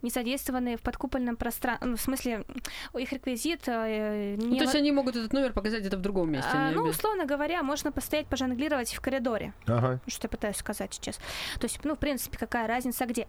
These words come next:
Speaker 1: он идет на манеж? Атмосфера, вот, да, этот круг. Вот они рас-, ра-, если им не нужно занимать все пространство манежа, они распределяются так, ты вот слева, я справа, там посерединке кто-то еще там с хула-хупами стоит.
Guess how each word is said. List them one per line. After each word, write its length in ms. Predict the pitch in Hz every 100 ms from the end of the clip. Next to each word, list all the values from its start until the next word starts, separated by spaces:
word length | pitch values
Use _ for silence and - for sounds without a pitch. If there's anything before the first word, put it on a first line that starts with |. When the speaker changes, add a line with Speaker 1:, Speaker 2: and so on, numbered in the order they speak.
| -
Speaker 1:
он 200 | 277 330
идет 180 | 262 254
на 100 | 247
манеж? 360 | 247 220 190 - - - -
Атмосфера, 920 | 302 - 285 285 - 262 247 214 190
вот, 200 | 196 208
да, 100 | 269
этот 220 | 269 -
круг. 640 | - 240 269 294 233 - - - -
Вот 140 | 226
они 220 | 254 269 277
рас-, 200 | 247 -
ра-, 220 | 247 -
если 360 | 262 277 - 254 247 -
им 80 | 254
не 80 | 269
нужно 280 | 277 254 233
занимать 360 | 240 254 247
все 100 | -
пространство 480 | 254 247 240 233 -
манежа, 360 | 240 330 440 320
они 100 | 254
распределяются 720 | 254 - 240 269 247 202 -
так, 140 | 196
ты 160 | - 208
вот 160 | 202 -
слева, 300 | - 480 320
я 100 | 208
справа, 420 | - 359 381 254
там 160 | 226
посерединке 400 | 226 233 254 247
кто-то 200 | - 220
еще 180 | 214 -
там 140 | 370 339
с 60 |
хула-хупами 500 | - 330 - 320 285
стоит. 300 | 285 285 285